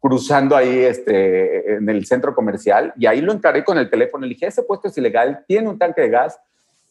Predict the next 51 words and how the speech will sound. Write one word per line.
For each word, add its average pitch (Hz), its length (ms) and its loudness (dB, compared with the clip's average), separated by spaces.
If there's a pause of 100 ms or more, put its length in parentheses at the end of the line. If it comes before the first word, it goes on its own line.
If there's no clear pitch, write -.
(200)
y 143 140 2
ustedes 269 400 0
lo, 127 220 0
eh, 120 120 2
eh, 123 300 0
es, 135 160 -2
es, - 300 -2
es 143 160 0
pagado 165 420 0
por 117 120 -4
ustedes", 170 320 0
o - 20 -16
sea, 127 180 0
porque 120 220 0
al 110 80 0
final 135 260 -4
de 170 80 -2
cuentas 165 260 -2
sí 151 60 -8
le 151 80 2
pagaban 131 400 -2
a 98 80 -4
la 92 100 2
delegación. 113 640 0
Y - 60 -8
me 120 80 -4
dijo, 120 180 -6
"Tienes 147 280 -2 (100)
mi 113 160 -2
palabra 110 560 2
que 117 60 -4
en 101 60 -6
cinco 127 360 -2
horas 127 320 2
lo 92 100 -6
quitamos". - 520 -20
Y 160 60 0
al 170 120 2
final, 202 500 2
pues, 120 100 -4
lo 104 120 0
quitaron. 107 400 0
Y 120 40 -2
me 127 120 2
acuerdo 165 420 2
que - 60 -10
se 135 120 0
lo 117 80 2
dije 127 220 -4
al 120 80 0
güey, 117 240 0